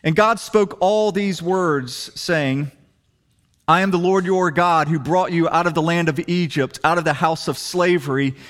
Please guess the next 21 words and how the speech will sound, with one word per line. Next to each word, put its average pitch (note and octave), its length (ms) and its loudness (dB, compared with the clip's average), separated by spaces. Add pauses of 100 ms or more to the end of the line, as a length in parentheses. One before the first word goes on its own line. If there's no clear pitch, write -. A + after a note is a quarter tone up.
(480)
You C3 180 -2
shall F#3+ 280 2
have F3 280 2
no G3 300 2
other G3 160 0
gods F3 360 0
before E3+ 400 0
me. G#2+ 280 -4 (1300)
You F#3+ 100 2
shall G3 240 0
not G3 220 0
make G#3 280 2
for G3 220 0
yourself F#3+ 460 0
a F3 80 0
carved G3 560 -2
image D#3 640 -4 (440)
or F3+ 260 -4
any A#3+ 260 0
likeness F#3 680 -2
of D3+ 100 -4